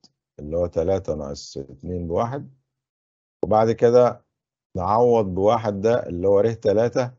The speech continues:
في الدالة الأولى، يبقى واحد ناقص تلاتة هتساوي كام؟ سالب اتنين. يعني دي ممكن نعبر عنها ازاي؟ اللي هي د تركيب ر، اللي هي د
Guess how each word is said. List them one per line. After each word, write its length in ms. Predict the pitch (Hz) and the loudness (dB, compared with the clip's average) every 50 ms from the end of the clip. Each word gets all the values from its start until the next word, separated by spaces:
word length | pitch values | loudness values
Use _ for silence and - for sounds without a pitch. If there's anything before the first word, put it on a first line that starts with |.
| _ _ _ _ _ _ _ - | _ _ _ _ _ _ _ -12
في 60 | 87 | -10
الدالة 360 | 80 90 92 107 107 110 110 | -8 -2 -2 0 0 2 0
الأولى، 520 | 104 - - 113 110 110 117 120 117 113 - - | 0 0 -2 -4 -2 0 0 -2 -2 -4 -12 -14
يبقى 280 | 117 - 80 80 85 87 | -14 -12 -8 -6 -4 -2
واحد 600 | 92 95 107 104 98 107 110 113 117 - _ - _ _ _ _ _ _ - | 0 0 -2 -2 -4 -6 -8 -8 -10 -16 _ -20 _ _ _ _ _ _ -20
ناقص 380 | - 82 80 80 82 - - | -18 -16 -16 -16 -16 -18 -16
تلاتة 560 | - - 85 87 87 95 98 95 104 98 98 95 _ _ _ _ _ _ _ _ _ _ _ _ _ _ _ _ _ _ - | -10 -8 -6 -4 -4 -6 -6 -6 -8 -10 -10 -12 _ _ _ _ _ _ _ _ _ _ _ _ _ _ _ _ _ _ -16
هتساوي 360 | - - - - 85 85 87 | -14 -12 -6 -6 -4 -4 -4
كام؟ 220 | - - 85 85 | -6 -6 -6 -6
سالب 280 | 82 - 85 78 78 71 | -6 -8 -8 -8 -6 -8
اتنين. 360 | 65 - _ - - - - _ _ _ _ _ _ _ _ _ _ _ _ _ _ _ _ _ _ _ _ _ - | -10 -14 _ -18 -18 -18 -18 _ _ _ _ _ _ _ _ _ _ _ _ _ _ _ _ _ _ _ _ _ -4
يعني 120 | - 82 90 | -4 -2 0
دي 60 | 110 | 0
ممكن 400 | 113 117 113 - 117 107 107 101 | 0 0 0 0 0 0 2 0
نعبر 560 | 98 92 - - 80 87 95 101 101 98 95 | 0 -2 -2 -4 -4 -4 -2 0 2 2 2
عنها 240 | 101 104 101 101 92 | 2 2 0 0 -2
ازاي؟ 260 | 85 80 85 92 92 | -2 -2 0 0 0
اللي 240 | - - 85 87 95 | 0 -2 -2 -2 -2
هي 60 | 95 | 0
د 340 | 92 92 101 104 104 92 - | 2 2 2 2 2 0 -2
تركيب 480 | - 85 - - - - 110 98 90 | -4 -4 -4 -6 -8 -4 -4 -2 0
ر، 240 | 92 95 98 98 95 _ _ _ _ _ _ _ _ _ - - | 0 0 -2 -4 -8 _ _ _ _ _ _ _ _ _ -14 -8
اللي 160 | 82 92 95 | -2 0 0
هي 60 | 92 | 0
د 420 | 92 95 113 127 147 156 156 - | 2 4 4 6 4 4 0 -8